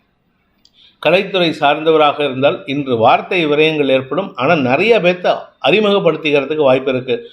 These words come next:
புதிய நபர்களின் அறிமுகம் கிடைப்பதன் மூலமாக உங்களுடைய கௌரவம் அதிகரிக்கக்கூடிய வாய்ப்பு இருக்கு. குடும்பத்துல இது நாள் வரை இருந்து வந்த எதிர்ப்புகள் விலகும்.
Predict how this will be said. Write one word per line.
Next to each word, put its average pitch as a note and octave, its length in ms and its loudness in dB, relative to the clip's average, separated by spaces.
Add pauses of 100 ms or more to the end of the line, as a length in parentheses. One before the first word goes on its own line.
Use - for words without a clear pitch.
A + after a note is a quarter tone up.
(240)
புதிய F3+ 360 2
நபர்களின் D#3+ 500 0
அறிமுகம் D#3 540 0
கிடைப்பதன் D#3 460 0
மூலமாக C#3 540 0
உங்களுடைய C3 480 -2
கௌரவம் D#3 560 2
அதிகரிக்கக்கூடிய C#3+ 760 -4
வாய்ப்பு C3+ 320 0
இருக்கு. C3 260 -8 (500)
குடும்பத்துல B3 580 0
இது D#3+ 240 0
நாள் F3 260 4
வரை F3+ 320 2
இருந்து E3 320 0
வந்த D3+ 260 2
எதிர்ப்புகள் E3 720 0
விலகும். B2+ 400 0